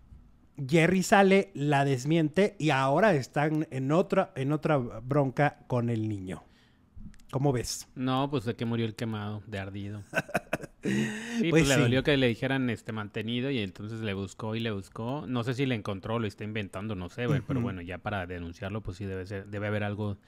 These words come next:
Speaker 2: de realidad, pero por otro lado, pues están defendiendo que fue por la pandemia, que no lo llevaba a la escuela, la Pau.
Speaker 1: Ajá, exacto.
Speaker 2: Entonces, pues vaya usted a saber quién tiene la razón, a quién le creemos, a Jerry o a Paulina.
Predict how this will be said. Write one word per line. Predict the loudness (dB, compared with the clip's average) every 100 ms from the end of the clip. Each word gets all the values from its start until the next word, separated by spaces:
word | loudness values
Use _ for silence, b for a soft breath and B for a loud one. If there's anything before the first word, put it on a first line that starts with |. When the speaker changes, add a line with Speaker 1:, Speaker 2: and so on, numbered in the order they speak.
| b b b b
Speaker 2:
de | -6 -2 0
realidad, | 2 2 2 2 0 -2
pero | -4
por | -4 -8
otro | -4
lado, | -4 -4
pues | -6
están | -10 -8 -8
defendiendo | -8 -8 -8 -8 -10
que |
fue | -8 -8 -10 b b b b
por | 4 6 8
la | 6
pandemia, | 4 2 2 -2 -2 -4
que | -6
no | -8
lo | -4
llevaba | -4 -4
a | -4
la | -6
escuela, | -8 -8 -6 -6
la | -6 -8
Pau. | -8 -4 -2 -2 -4 -6
Speaker 1:
Ajá, | -4 -4 -4 -4
exacto. | -4 -6 -8 -4 -4
Speaker 2:
Entonces, | -4 -6 -6 -8
pues | -4 -2
vaya | 0 2 2
usted | 0
a | -4
saber | -4 -4
quién | -4 -4
tiene | -4 -4
la | -4 -8
razón, | -10 -6 -4 -4 -4 -6
a | -6
quién | -4 -4
le | -4
creemos, | -4 -4 -4 -4
a | -4
Jerry | 0 0 2 0 0
o | -2 0
a | -2 -4
Paulina. | -4 -2 -2 -4 -6 -8